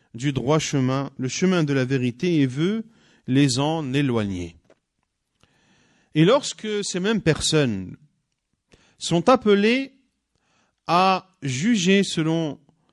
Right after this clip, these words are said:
le livre d'Allah et la sunna de son prophète, ils se détournent, le détournement de l'orgueilleux, et s'abstiennent. Quelle sera leur situation ?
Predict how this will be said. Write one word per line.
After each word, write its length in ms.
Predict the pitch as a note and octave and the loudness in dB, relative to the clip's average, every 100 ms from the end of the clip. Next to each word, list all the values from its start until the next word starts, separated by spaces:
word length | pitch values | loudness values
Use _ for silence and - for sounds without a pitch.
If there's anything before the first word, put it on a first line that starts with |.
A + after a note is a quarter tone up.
| _ A#2 | _ -2
le 60 | |
livre 300 | C3+ D#3+ D#3 | 2 2 2
d'Allah 360 | D3 D3 F3 F3 | 2 2 4 4
et 60 | |
la 140 | D3+ C#3 | 4 0
sunna 360 | - F3 F3+ | -2 -4 -2
de 100 | D#3+ | -4
son 180 | C3+ C#3+ | -4 -8
prophète, 800 | B2+ C#3 B2 E3+ B3 - - - _ _ _ _ _ _ _ _ _ | -8 -8 -2 0 -2 -6 -20 -20 _ _ _ _ _ _ _ _ _
ils 200 | F3+ A3 | 0 0
se 180 | - F3 | 0 0
détournent, 800 | D3+ D#3 F3 F3 A#2 G#2 F2+ E2+ - _ _ _ _ - | 2 2 2 0 0 -4 -8 -12 -16 _ _ _ _ -4
le 120 | C3+ | 4
détournement 720 | D3+ D#3+ F3 E3 D#3 D#3 E3 | 4 4 2 0 0 0 0
de 120 | C#3+ | 0
l'orgueilleux, 800 | C3 C#3+ B2 A2+ A#2+ A2+ A#2+ A2+ - _ _ _ _ _ _ | 2 2 0 -4 -4 -2 -2 -4 -10 _ _ _ _ _ _
et 80 | C#3 | -2
s'abstiennent. 920 | - F#3+ F#3+ - - D#3 C3+ G#2 F2+ - - _ _ _ _ _ _ _ _ _ _ _ _ _ _ _ _ _ _ _ _ _ _ _ _ | 4 4 2 -4 0 0 0 -2 -8 -14 -20 _ _ _ _ _ _ _ _ _ _ _ _ _ _ _ _ _ _ _ _ _ _ _ _
Quelle 200 | G#3 B3 | 4 4
sera 400 | - A3 G3+ A#3+ | 2 0 2 2
leur 160 | G3 | 0
situation ? 720 | - F#3 - D#3+ D3 - D#3 | -2 -4 -2 -2 -2 -4 -8